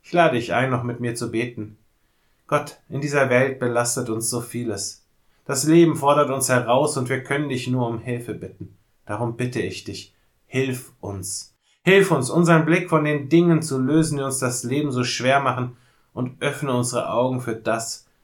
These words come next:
was du uns auch in dieser Zeit schenkst.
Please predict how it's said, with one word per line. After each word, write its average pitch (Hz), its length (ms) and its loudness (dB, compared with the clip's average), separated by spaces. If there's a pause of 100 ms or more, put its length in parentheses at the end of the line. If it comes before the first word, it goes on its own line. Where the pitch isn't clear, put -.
(120)
was 117 180 -4
du 135 160 -8
uns 123 140 -2
auch 123 160 0
in 131 120 -6
dieser 123 360 -4
Zeit 113 420 -4 (140)
schenkst. - 640 -8